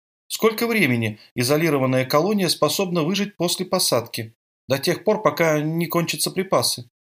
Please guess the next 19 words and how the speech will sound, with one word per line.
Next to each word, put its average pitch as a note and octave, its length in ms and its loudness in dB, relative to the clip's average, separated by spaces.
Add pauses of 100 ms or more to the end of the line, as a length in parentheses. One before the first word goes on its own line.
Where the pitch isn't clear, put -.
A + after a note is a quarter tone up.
(500)
Все F3 220 -2
трое D3+ 320 0
умолкли D#3 600 0
и D3+ 260 -2
принялись D3 520 -2
нерешительно C#3+ 600 -2
переглядываться. G#2 1040 -2 (680)
«Я E3+ 160 2
спрашиваю», F3 720 0
пояснила A2+ 460 -2
Джулия, G#2 420 -2 (260)
поскольку F#3 420 0
именно G3+ 400 -2
здесь E3+ 540 0
в A2 80 -8
дело E3 280 2
снова F3+ 320 0
вступает E3 540 -2
политика, D#3 680 -2